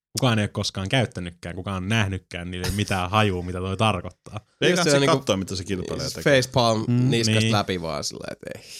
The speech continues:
Speaker 3: saatana.
Speaker 1: Niin.
Speaker 2: Siis friendcodit on kova juttu.
Speaker 4: On.
Speaker 3: No on ne.
Speaker 1: No siis ne ei oo
Speaker 3: Kuumit
Speaker 1: sen
Speaker 3: hotti.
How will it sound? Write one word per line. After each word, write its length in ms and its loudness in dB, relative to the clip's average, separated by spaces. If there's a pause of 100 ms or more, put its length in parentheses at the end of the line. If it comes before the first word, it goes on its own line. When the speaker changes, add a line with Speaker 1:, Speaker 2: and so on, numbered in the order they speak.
(120)
Speaker 3:
saatana. 960 2 (340)
Speaker 1:
Niin. 240 -6 (240)
Speaker 2:
Siis 160 0
friendcodit 600 0
on 120 -2
kova 220 -4
juttu. 340 -8
Speaker 4:
On. 220 2
Speaker 3:
No 140 0
on 160 2
ne. 120 2
Speaker 1:
No 60 -4
siis 180 -2
ne 80 -4
ei 60 -2
oo 100 -4
Speaker 3:
Kuumit 260 4
Speaker 1:
sen 60 4
Speaker 3:
hotti. 320 -4